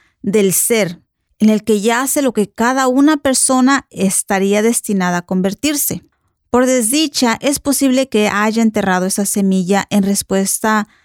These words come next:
tal vez a sus padres, a sus maestros, a sus directores o tal vez otros ejemplos que usted solía seguir mientras crecía. Cuando usted era un bebé, sabía exactamente lo que quería,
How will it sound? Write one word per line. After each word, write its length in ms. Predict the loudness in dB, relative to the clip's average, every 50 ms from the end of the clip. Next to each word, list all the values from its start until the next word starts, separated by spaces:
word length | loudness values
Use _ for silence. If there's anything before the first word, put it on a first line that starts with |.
| _ _ _
tal 200 | -2 -2 0 0
vez 180 | 0 0 0
a 40 | -2
sus 280 | -2 -2 -2 -4 -6 -4
padres, 760 | -4 -2 -2 0 0 0 0 0 0 0 -2 -4 -8 -10 -8 -6
a 100 | -4 -2
sus 220 | -2 -2 0 0
maestros, 960 | 2 2 2 2 2 2 0 0 -2 -4 -2 -2 -2 0 0 -2 -4 -10 -14 _ _ _ _ _ _ _
a 120 | -6 -4 -2
sus 180 | 0 0 0
directores 1000 | 0 0 0 0 -2 -2 _ 0 2 2 2 2 2 2 2 2 0 -2 -4 -6 -6 _
o 220 | 2 2 2 2
tal 180 | 2 -2 -2 -2
vez 300 | 0 0 0 -2 -4 -2 -2
otros 320 | -2 -2 0 -2 -2 0
ejemplos 480 | 2 2 4 4 4 2 2 0 -2 -2
que 80 | -4
usted 340 | -4 -4 -2 0 0 0 -2 -4 _ _ _ -4
solía 440 | -2 0 0 2 2 2 0 0
seguir 400 | 0 0 -2 -2 0 0 0 0
mientras 380 | 0 0 -2 -2 -2 -4 -6 -4
crecía. 540 | -4 -4 -4 -2 -2 0 0 0 -2 -4 -8 _ _ _ _ _ _ _ _ _ _ _ _ _
Cuando 300 | -2 0 2 2 2 2
usted 260 | 0 0 0 0 0
era 120 | 0 2 2
un 80 | 2
bebé, 360 | 2 2 2 2 0 0 0 -2 -4
sabía 440 | -2 -2 0 0 0 0 0 0
exactamente 1000 | 0 0 -2 -2 -2 -2 -4 -4 -6 -8 _ -2 0 2 4 4 4 4 2 2
lo 140 | 0 -2 -2
que 120 | -4 -6 -4
quería, 460 | -2 -2 -2 -2 -4 -6 -10 -16